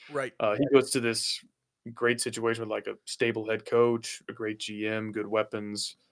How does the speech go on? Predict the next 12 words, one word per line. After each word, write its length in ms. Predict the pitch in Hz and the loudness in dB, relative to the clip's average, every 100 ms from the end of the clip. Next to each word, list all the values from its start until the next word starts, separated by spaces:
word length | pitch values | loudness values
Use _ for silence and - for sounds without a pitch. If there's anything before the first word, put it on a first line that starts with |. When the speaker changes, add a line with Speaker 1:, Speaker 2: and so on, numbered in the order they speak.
| _ _ _ _ - | _ _ _ _ -4
Speaker 2:
gets 160 | 120 - | -2 -2
to 80 | 110 | -4
develop 380 | 110 107 107 | 0 0 0
for 140 | - 107 | -2 -2
a 40 | |
year, 280 | 104 104 104 | 0 0 0
and 100 | 101 | 0
then 360 | 101 101 101 110 - | -2 -4 -8 -10 -14
just 220 | 113 - | -12 -4
plugs 240 | - 107 104 | 0 0 0
right 200 | 104 104 | 0 0
in. 340 | 104 101 101 | -2 -2 -6